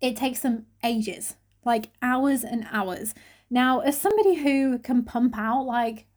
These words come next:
fifty pieces of content in half a day, this is just, like, so different from my experience. Um, and although I can definitely get stuck in that, like, perfection of fiddling around with a graphic and try and make it perfect and things like that, um,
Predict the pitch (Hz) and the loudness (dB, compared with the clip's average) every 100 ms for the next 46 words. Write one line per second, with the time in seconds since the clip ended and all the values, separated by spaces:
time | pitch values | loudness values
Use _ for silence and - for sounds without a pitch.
0 | _ - 254 254 226 233 220 220 220 220 | _ -6 -4 -2 -2 -2 -2 -6 -2 -2
1 | 214 254 233 233 220 233 214 220 196 180 | 0 -2 -2 -2 0 0 0 0 0 0
2 | 277 381 - - _ _ 226 262 339 320 | -2 -4 -14 -20 _ _ 0 2 2 2
3 | 339 330 330 302 - - 247 240 226 220 | 2 2 2 2 0 0 2 4 2 -2
4 | 254 254 240 233 226 226 220 - 208 214 | -2 -2 -2 -4 -4 -6 -6 -4 -2 0
5 | 262 311 - - - - - 254 240 247 | 0 0 -4 -12 -18 -16 0 4 4 4
6 | 254 220 _ _ - 277 285 330 359 269 | 0 -6 _ _ -6 0 4 6 6 4
7 | 294 247 254 277 277 285 226 220 226 226 | 2 0 0 -2 -2 -2 -4 -4 -4 -2
8 | 247 226 220 220 254 208 - 247 269 247 | -2 0 -4 -4 -4 -4 -2 2 4 4
9 | 226 220 - _ _ - - 247 240 226 | 2 -4 -16 _ _ -8 -2 0 0 0
10 | 220 226 233 226 214 220 - 247 262 - | -2 -2 -4 -4 -2 -2 -2 -2 -2 -4
11 | - 226 226 233 226 220 220 220 208 226 | -2 -2 0 -2 0 0 0 0 0 0
12 | 247 247 240 233 220 - 190 262 302 - | -2 -2 -4 -4 -4 -2 0 0 -2 -14
13 | - - 254 247 247 247 220 | -20 -4 0 4 4 0 -4